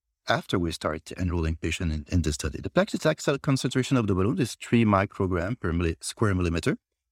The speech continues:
and the shortest shaft length is ninety centimeters. It's also available in a one hundred thirty, uh, centimeter, uh, long, but unfortunately, this is not very practical for,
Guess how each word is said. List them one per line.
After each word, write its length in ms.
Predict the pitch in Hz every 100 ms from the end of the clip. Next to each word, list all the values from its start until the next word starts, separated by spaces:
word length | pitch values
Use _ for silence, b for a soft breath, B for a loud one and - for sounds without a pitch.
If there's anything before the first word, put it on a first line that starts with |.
| _
and 120 | - 101
the 80 |
shortest 500 | 92 - 151 120 95
shaft 380 | - 120 104 -
length 240 | 107 104 95
is 240 | 90 85
ninety 460 | 95 90 87 - 92
centimeters. 480 | - 87 82 73
It's 120 | 85 -
also 260 | 87 -
available 400 | 87 82 82 85
in 120 | 82
a 60 | 76 - _ _ _
one 220 | 90 101
hundred 220 | 98 87 - -
thirty, 460 | - 90 90 90 78
uh, 40 |
centimeter, 800 | - 92 - 85 82 - 82 80
uh, 40 |
long, 340 | 76 101 95 85
but 200 | 87 85 -
unfortunately, 460 | 123 - 98 101
this 260 | 92 95 -
is 120 | 85
not 240 | 87 87
very 220 | - 85 76
practical 500 | 90 - 82 85 82
for, 220 | 82